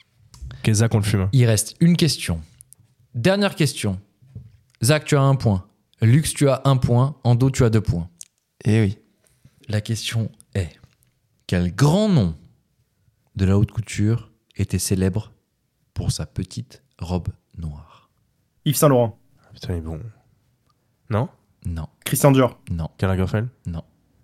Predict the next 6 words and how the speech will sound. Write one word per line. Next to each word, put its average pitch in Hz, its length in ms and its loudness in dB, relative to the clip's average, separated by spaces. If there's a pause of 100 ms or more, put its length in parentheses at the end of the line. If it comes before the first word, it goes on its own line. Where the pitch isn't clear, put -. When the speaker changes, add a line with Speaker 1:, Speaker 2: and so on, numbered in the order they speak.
(1700)
Speaker 2:
Messieurs, 117 380 -4
messieurs, 98 300 -2
vous 101 280 -2
me, 85 300 0
vous 87 100 -4
m'inquiétez. 90 480 -2